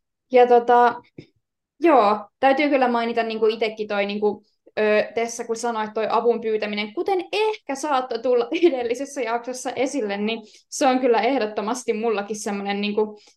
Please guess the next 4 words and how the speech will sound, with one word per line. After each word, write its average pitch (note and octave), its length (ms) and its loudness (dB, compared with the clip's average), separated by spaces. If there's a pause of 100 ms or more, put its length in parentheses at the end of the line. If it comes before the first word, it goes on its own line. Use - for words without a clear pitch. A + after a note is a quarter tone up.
(200)
kehityskohde A3+ 960 0
edelleen. G3 600 -2 (300)
Mut D#4+ 180 0
joo, G3 380 4